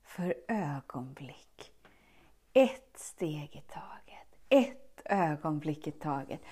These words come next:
och bli mer och mer och mer levande längs vägen. <laughs> I, igår var jag och Lars på femtioårsfest, så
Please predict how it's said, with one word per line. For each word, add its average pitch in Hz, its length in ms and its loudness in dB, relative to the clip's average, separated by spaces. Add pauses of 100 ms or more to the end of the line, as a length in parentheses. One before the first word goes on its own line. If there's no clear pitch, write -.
(120)
och - 340 0
bli 156 300 4
mer 269 840 8
och 285 120 8
mer 190 540 8
och 190 60 4
mer 151 460 2
levande 151 920 8 (680)
längs 196 440 4
vägen. 151 520 8 (260)
<laughs> 339 140 4 (2000)
I, - 380 8 (340)
igår 262 400 8
var 240 120 10
jag 185 180 12
och 165 120 10
Lars 156 220 8
på 156 320 6 (300)
femtioårsfest, - 1000 4
så 208 140 2